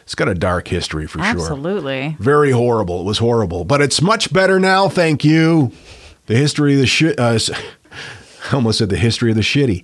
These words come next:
Speaker 2: <laughs>
Speaker 1: The history of the city, uh,
Speaker 2: The
Speaker 1: makes
Speaker 2: shitty city.
Speaker 1: the shitty city makes me appreciate really, um, modern plumbing.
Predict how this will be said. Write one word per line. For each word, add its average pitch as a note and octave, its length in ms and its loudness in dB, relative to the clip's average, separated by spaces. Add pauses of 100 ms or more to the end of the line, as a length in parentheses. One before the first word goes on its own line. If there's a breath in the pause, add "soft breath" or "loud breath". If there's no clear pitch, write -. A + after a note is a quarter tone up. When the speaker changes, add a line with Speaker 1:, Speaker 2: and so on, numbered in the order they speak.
Speaker 2:
<laughs> A#3+ 1300 -2
Speaker 1:
The C#3+ 80 4
history C#3+ 400 2
of A#2+ 80 2
the A#2 120 2
city, A2+ 460 2 (500 loud breath)
uh, G2 380 -2
Speaker 2:
The - 80 0
Speaker 1:
makes F#4+ 260 0
Speaker 2:
shitty C4+ 100 -4
city. D#3 340 -4
Speaker 1:
the B2 60 0
shitty D3+ 380 0
city D#3 260 -2
makes C#3+ 300 -2
me E3 100 0
appreciate B2+ 840 -2 (340 loud breath)
really, A2+ 640 0
um, F2+ 640 -4 (300)
modern A2 460 0
plumbing. F#2+ 420 -2